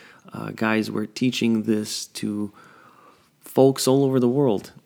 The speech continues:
And, uh, I happened to have read a book about, on it last year, and it completely changed my life.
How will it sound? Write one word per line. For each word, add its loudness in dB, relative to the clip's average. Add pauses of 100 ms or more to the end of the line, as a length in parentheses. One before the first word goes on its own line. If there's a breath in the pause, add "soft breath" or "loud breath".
(380)
And, 2
uh, 4
I -2
happened 0
to 2
have -2
read 2
a 0
book -2
about, -4
on -2
it -2
last -6
year, 2 (840)
and 4
it 0
completely -2
changed -2
my 2
life. -4